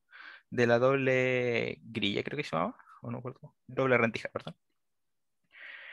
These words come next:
Que, eh, en este caso lo que hacían era lanzar un, un fotón de luz a través de un, de una placa con dos rendijas. Y se dan cuenta que, eh, al ser un fotón de luz,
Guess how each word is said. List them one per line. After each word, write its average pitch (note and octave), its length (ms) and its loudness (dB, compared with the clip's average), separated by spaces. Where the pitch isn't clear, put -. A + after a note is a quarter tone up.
Que, C3 120 4
eh, A#2 600 6
en A#2+ 140 2
este C3 180 2
caso E3 340 4
lo D3 120 2
que - 80 2
hacían C3+ 220 2
era C#3+ 180 6
lanzar C3 300 2
un, D3+ 180 -10
un C3 160 -6
fotón C3 360 0
de D3 100 4
luz - 340 -4
a B2 120 4
través C3+ 220 4
de C#3 340 8
un, C#3+ 500 -4
de B2+ 80 6
una C#3 140 6
placa D3+ 220 6
con C#3+ 160 2
dos D#3+ 100 2
rendijas. D3 440 -2
Y A#2+ 100 2
se B2+ 100 8
dan C#3+ 160 8
cuenta G3+ 400 2
que, C3 300 -2
eh, A2+ 300 2
al A#2 120 6
ser - 220 4
un E3+ 120 4
fotón G#3+ 400 2
de G#3+ 80 6
luz, C4+ 300 -2